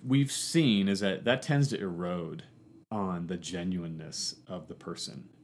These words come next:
because it's a bit robotic. You know, even when you have these compelling graphics and all this stuff, it's robotic. And, and so we, we, we study a lot of when do you call that? When do you say,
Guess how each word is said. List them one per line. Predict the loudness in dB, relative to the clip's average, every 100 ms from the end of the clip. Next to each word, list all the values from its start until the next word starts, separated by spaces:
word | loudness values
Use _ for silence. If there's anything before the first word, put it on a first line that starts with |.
| -12
because | -4 -2 -2 -4
it's | -6 -6
a | -4
bit | 0 0 2
robotic. | 2 2 2 0 -2 -12 -20 -20 -20 -10
You | -4
know, | 6
even | 8 8 6
when | 4
you | 4
have | 0
these | -2
compelling | -2 -4 -2 0 0
graphics | 0 -2 0 2 2 2
and | -2
all | -2
this | -4
stuff, | -4 -4 -4 -6
it's | -4
robotic. | -2 0 0 -2 -6 -16 -20 -20 -20 -20 -20 -20 -20 -20 -20 -20 -20 _ 2
And, | 6 6 6 2 0 -4 _ _ _ _ _ _ -20 _ _ _ _ _ -16 0
and | 2
so | 2
we, | 0 0 -2
we, | -2 0 0 -2 -4 0
we | 0
study | 0 0 2 4 4
a | 2
lot | 2 0 0 -2
of | -4 -4
when | 2 6 6
do | 4
you | 2 -2 -6
call | 2 6 6 4 0
that? | -2 -6 -10 -12 -4
When | 4 6
do | 6
you | 4
say, | 0 2 4 6 6 4